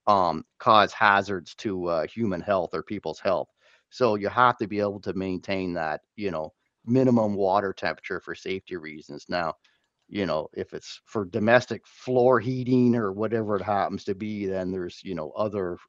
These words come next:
other levels that you can get away with. But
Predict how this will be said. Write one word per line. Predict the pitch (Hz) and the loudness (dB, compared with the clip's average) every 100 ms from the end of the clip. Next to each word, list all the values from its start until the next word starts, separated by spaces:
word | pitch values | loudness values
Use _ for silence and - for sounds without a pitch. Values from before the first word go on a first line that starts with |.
| _ 104 | _ -2
other | 104 95 85 | 0 -2 -4
levels | 90 95 87 82 - | -2 -4 -4 -8 -8
that | 92 - | -10 -10
you | 95 | -10
can | - 90 | -6 -6
get | 85 95 | -4 -6
away | 80 82 95 | -4 -4 -4
with. | 87 82 78 _ _ - - _ _ _ - | -4 -4 -6 _ _ -20 -20 _ _ _ -2
But | 110 104 - | 6 6 4